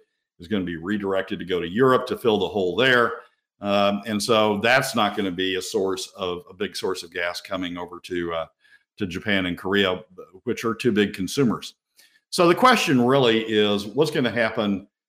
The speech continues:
what's gonna happen in non-China aligned Asia, not with non-China, uh, with, with demand other than, other than China, which will be satisfied by Russia? Um,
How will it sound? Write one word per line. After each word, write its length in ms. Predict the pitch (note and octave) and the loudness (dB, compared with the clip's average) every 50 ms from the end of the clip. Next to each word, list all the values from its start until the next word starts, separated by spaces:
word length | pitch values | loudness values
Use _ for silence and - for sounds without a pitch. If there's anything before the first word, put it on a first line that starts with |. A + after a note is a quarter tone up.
| _ | _
what's 120 | - D3+ - | -14 -8 -4
gonna 220 | - E3+ C#3+ B2 | 0 0 2 2
happen 340 | A#2+ B2+ B2 A#2 B2+ A#2 A2 | 2 2 2 2 2 0 0
in 400 | A2 - A2+ A2 G#2 G2+ G2 F#2+ | 0 0 0 0 0 0 0 0
non-China 1200 | G#2 A#2 A#2+ B2 B2 B2 B2 A#2+ A#2+ A#2+ - - - - - B2 A2+ A2 G#2+ G#2 G2+ G2 F#2 - | 2 2 4 4 4 4 2 2 0 -2 -4 -10 -14 -10 -6 -4 -2 -2 -2 -2 -2 -2 -4 -6
aligned 640 | E2+ F#2+ F#2 F#2 F#2 - B2 G#2 G2+ F#2+ F2+ F2 F2 - - - | -8 -6 -6 -4 -4 -2 -2 -2 -2 -4 -4 -6 -10 -10 -6 -2
Asia, 340 | A2 G#2+ G2+ F2 E2 E2 D#2 E2 | -2 -2 -2 -4 -6 -10 -12 -10
not 180 | F#2+ G2 F2+ | -10 -10 -8
with 180 | F#2+ F#2 - - | -10 -10 -6 -4
non-China, 840 | G#2 G#2 G#2+ G#2+ G2+ G2+ G2 - A#2 G#2 G2+ G2 F#2+ F2+ F2 E2+ - _ _ _ _ _ _ _ _ _ - | -2 -2 0 0 -2 -2 -2 -2 -2 0 0 -2 -2 -6 -8 -10 -12 _ _ _ _ _ _ _ _ _ -14
uh, 320 | F2 F2 F2 F2 E2+ E2 E2 _ F2 | -10 -8 -6 -4 -6 -6 -8 _ -20
with, 260 | F2+ F2 F2 F2+ F2 _ _ _ | -20 -16 -16 -16 -16 _ _ _
with 240 | F#2 F#2 E2+ _ - | -12 -12 -12 _ -10
demand 420 | G2 G2 G#2+ G#2+ G#2 G2+ G2+ G2 | -6 -4 -2 0 0 0 0 0
other 260 | G2 G2 F#2+ F#2+ F#2+ | 0 -2 -2 -2 -4
than, 380 | F2 F#2 F#2 F2 F2 F2 E2+ E2 - | -4 -4 -4 -4 -4 -6 -8 -12 -14
other 260 | F2 F2 F2+ F2+ E2+ | -14 -12 -10 -10 -10
than 240 | E2+ F2 E2+ E2 E2 | -8 -8 -10 -10 -10
China, 420 | D#2+ - A2 G2+ G2 F#2+ E2 D2+ | -6 -2 0 0 0 0 -4 -6
which 200 | D2+ D#2+ D#2 - | -10 -12 -14 -14
will 80 | F2+ E2 | -16 -18
be 80 | E2 D#2+ | -18 -14
satisfied 640 | - F#2 F2 E2+ F2 E2+ - - - F2+ E2+ E2+ E2 | -10 -6 -6 -6 -6 -8 -10 -6 -4 -4 -4 -2 -4
by 140 | E2+ E2 D#2+ | -6 -6 -4
Russia? 400 | E2+ F#2+ G2 F#2+ - - D#2+ D#2 _ _ - - _ - - _ _ _ _ - | -2 -2 -2 -2 -4 -8 -12 -12 _ _ -20 -20 _ -20 -20 _ _ _ _ -4
Um, 380 | A2 A2 A2 A2 A2 A2+ A2 - | 0 4 6 6 6 4 2 0